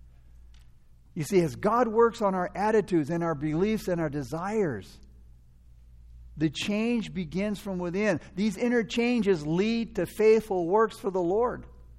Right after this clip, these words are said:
And after forty-eight years of captivity, the arrogant Jewish nation was humbled. When the people's attitudes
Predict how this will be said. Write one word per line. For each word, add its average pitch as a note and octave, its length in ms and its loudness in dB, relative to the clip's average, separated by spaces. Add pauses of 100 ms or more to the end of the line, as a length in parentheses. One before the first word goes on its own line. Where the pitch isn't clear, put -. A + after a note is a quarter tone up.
(1160)
And G3 120 4
after G3 200 4
forty-eight B3 600 2
years A#3+ 240 2
of G#3 120 0
captivity, A3 800 2 (160)
the F3+ 220 -4
arrogant A3+ 500 4
Jewish G3+ 460 -4
nation F#3 580 -2 (140)
was E3 180 -8
humbled. B2+ 640 -8 (2000)
When C#3 200 0
the C3 80 0
people's F#3+ 580 -4
attitudes C#3+ 880 -2